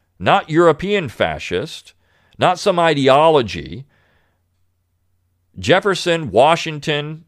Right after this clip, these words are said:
Adams, Monroe, Madison, John Quincy Adams. I mean, all of these people, uh, Martin Van Buren, Andrew Jackson. You go up through the litany of presidents,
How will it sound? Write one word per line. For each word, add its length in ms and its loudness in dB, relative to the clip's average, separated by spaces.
Adams, 800 -2
Monroe, 840 2
Madison, 840 -4
John 340 4
Quincy 480 -2
Adams. 680 -4
I 60 -14
mean, 80 -8
all 320 6
of 60 4
these 180 -4
people, 300 -14
uh, 120 -16
Martin 320 -2
Van 180 -2
Buren, 380 -2
Andrew 400 -6
Jackson. 500 -2
You 160 -12
go 240 4
up 140 -2
through 400 4
the 160 -4
litany 420 -2
of 140 -2
presidents, 640 -4